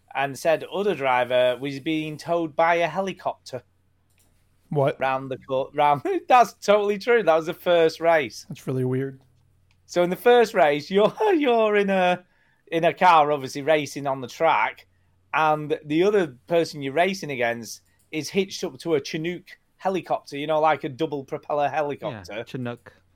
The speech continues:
Speaker 1: Chinook, uh, being towed round the racetrack.
Speaker 3: Okay.
Speaker 1: It's just weird. And then, like, he gets dropped about, I don't know,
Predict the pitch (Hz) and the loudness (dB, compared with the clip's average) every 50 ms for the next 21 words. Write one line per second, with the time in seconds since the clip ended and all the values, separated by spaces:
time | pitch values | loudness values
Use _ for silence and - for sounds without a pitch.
0 | - 127 _ _ _ _ - 160 160 147 147 160 - - - - _ _ _ _ | -20 -20 _ _ _ _ -6 -6 -2 0 0 -2 -2 -4 -14 -20 _ _ _ _
1 | _ _ _ - 143 151 156 151 139 139 190 190 190 185 180 - - 180 190 196 | _ _ _ 0 2 2 2 2 0 -2 -4 -4 -4 -4 -6 -6 -2 -2 0 0
2 | 190 185 185 185 185 185 202 196 196 202 196 214 220 240 240 - - - - 120 | 0 -2 0 0 2 2 2 0 -2 -2 -2 -2 -2 -2 -6 -10 -16 -12 -10 -10
3 | 104 101 101 - _ - _ _ _ _ _ _ _ _ _ _ _ _ _ _ | -8 -10 -10 -14 _ -20 _ _ _ _ _ _ _ _ _ _ _ _ _ _
4 | _ _ _ 131 120 - 131 117 127 - _ _ _ _ _ _ _ _ _ _ | _ _ _ -20 -18 -16 -16 -18 -18 -20 _ _ _ _ _ _ _ _ _ _
5 | _ _ 147 139 - 190 180 - 208 196 190 160 120 - 139 160 160 180 185 180 | _ _ -16 -14 -12 -12 -12 -8 -6 -4 -4 -4 -4 0 -2 0 2 2 0 0
6 | 165 147 - _ _ _ _ _ - 160 175 180 175 170 170 - - _ _ _ | 0 -6 -10 _ _ _ _ _ 2 6 6 8 8 6 4 2 -4 _ _ _
7 | _ 180 170 160 208 175 135 - - - 151 165 214 208 170 120 127 - - - | _ -4 2 2 2 2 2 -4 -10 -12 -2 4 6 6 6 6 4 0 -4 -14
8 | - - _ _ _ 147 151 147 160 160 156 151 151 151 147 143 127 - _ _ | -20 -20 _ _ _ -2 0 2 4 4 4 4 4 2 2 0 -4 -10 _ _
9 | _ _ _ _ - 151 175 165 139 120 117 120 135 147 156 143 - | _ _ _ _ -4 0 0 2 2 2 2 2 2 2 2 0 -4